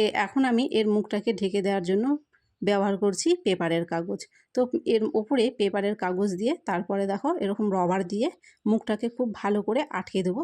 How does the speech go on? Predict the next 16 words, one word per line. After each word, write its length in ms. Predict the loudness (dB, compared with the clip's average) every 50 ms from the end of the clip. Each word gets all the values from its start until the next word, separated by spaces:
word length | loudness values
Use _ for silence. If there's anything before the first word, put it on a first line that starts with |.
| -4
তাহলে 300 | -2 -2 0 0 0 0 0 0
এর 160 | 0 2 2
মধ্যে 260 | 2 2 2 0 0
থেকে 220 | 0 -2 -2 -4 -6
কোনো 180 | -4 -2 -2 -2
রকম 220 | -2 -2 -2 -2 -4
হাওয়া 260 | -2 -2 0 0 0 0
বেরোতেও 380 | 0 0 -2 -2 -2 -2 -4 -2
পারবে 260 | 0 0 0 0 2
না, 80 | 0 0 0
কোনো 200 | 0 0 0 0
রকম 220 | 0 -2 -4 -4 -4
হাওয়া 240 | -4 -2 -2 0 0 0
ঢুকতেও 400 | 0 -2 -4 -4 -2 -2 -2 0
পারবে 280 | 0 0 -2 -2 -2 -4
না। 120 | -4 -6